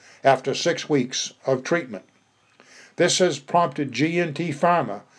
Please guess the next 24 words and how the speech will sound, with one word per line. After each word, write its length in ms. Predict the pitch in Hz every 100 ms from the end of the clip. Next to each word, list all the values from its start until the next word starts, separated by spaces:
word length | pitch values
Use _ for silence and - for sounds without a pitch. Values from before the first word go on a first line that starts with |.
| - -
to 100 | 131
conduct 440 | 131 131 147 143 123
additional 580 | 117 170 - 170 175
animal 400 | 147 160 170 170
studies 600 | - - 202 110 95 - - _ _ - -
and 160 | 143
is 160 | 147 131
in 100 | 131
hopes 300 | 156 165 -
of 140 | 143
launching 400 | 151 156 147 160
a 100 | 143
veterinary 500 | 135 160 165 156 156
treatment 500 | 147 196 190 117 101 _ _ _ _ _
by 180 | 127 131
late 360 | 151 135 127
two 160 | - 151
thousand 480 | 147 139 143 139 135
nineteen 720 | 139 143 143 175 120 95 95 _ - - -
and 160 | 135 135
a 80 |
potential 540 | 127 139 160 143 151 139
human 320 | 196 185 143
treatment 500 | - 113 - 104